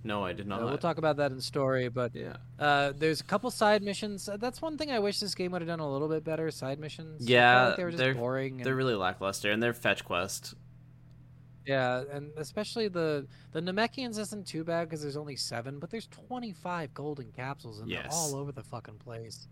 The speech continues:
Speaker 1: Yeah.
Speaker 2: That is so fucking annoying.
Speaker 1: Yeah.
Speaker 2: If you for-, miss one, like, you're fucked. You, you have no idea where you missed it. If you do it off of a guide and you grabbed one you didn't know you grabbed.
Speaker 1: Well, and, like, I, I was playing with a guide most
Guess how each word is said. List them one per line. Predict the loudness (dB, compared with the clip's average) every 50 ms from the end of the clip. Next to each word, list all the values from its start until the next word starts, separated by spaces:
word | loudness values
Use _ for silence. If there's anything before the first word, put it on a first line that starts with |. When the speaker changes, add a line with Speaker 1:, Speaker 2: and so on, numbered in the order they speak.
| -20 -14 -8
Speaker 1:
Yeah. | -2 -2 0 0 0 0
Speaker 2:
That | -2
is | -2 -2
so | -4 -4 -6 -6 -6 -4 -4 -2 -2 -2 -4
fucking | -6 -6 -6 -6 -6 -6 -10 -12 -12 -10
annoying. | -8 -6 -4 -4 -6 -6 -10 -12 -16 -18 -20 -20 -20 -20 -20 -20 -20 -20 -20 -20 -20 -20 -20 -20 -20 -20 -20 -20 -20 -20 -20 -18 -6 0
Speaker 1:
Yeah. | 2 4 6 6 6 6 4 2 2
Speaker 2:
If | -2
you | -4
for-, | -6 -6
miss | -4 -4 -4 -2 -2 -4 -6
one, | -8 -10 -12 -12 -12 -12 -8 -6 -4 0 0 0 0 0 -4 -6 -10
like, | -8 -8 -8 -8 -10
you're | -12 -12
fucked. | -10 -6 -4 -4 -4 -4 -8 -12 -14 -10
You, | -8 -8
you | -6 -6 -6 -4 -4
have | -4 -4 -4
no | -4 -2 0 0
idea | 0 0 0 0 0
where | 0 -2
you | -4 -4
missed | -4 -4 -4 -4 -4 -6
it. | -6 -8 -10
If | -10 -10
you | -10 -12 -12 -14 -12 -6
do | -4 -2 2
it | 4
off | 4 2 2 0
of | -2 -2
a | -2 -2
guide | 0 0 0 0 0 0 0 -2
and | -4 -8
you | -8
grabbed | -4 -2 -2 -2 -2 -2
one | -4 -4 -4
you | -4 -4
didn't | -4 -4 -6
know | -8 -8 -8
you | -6 -6 -6
grabbed. | -4 -4 -2 -2 -2 -4 -4 -8 -12 -20 -20 -20 -20 -20 -20 -20 -20 -20 -20 -20 -20 -20 -20 -20 -20 -20 -20 -20 -14 -2 2
Speaker 1:
Well, | 2 4
and, | 4 4 2 2
like, | 4 2 2 0 -2 -6 -14 -6 2 4
I, | 6 8 8 8 6 4 2 -2 -8 -16 -18 -10 0 4
I | 4 4
was | 4 2 0
playing | 0 0 2 2 2
with | 2 2 0
a | 0
guide | 2 2 2 2 0 -2
most | -4 -6 -6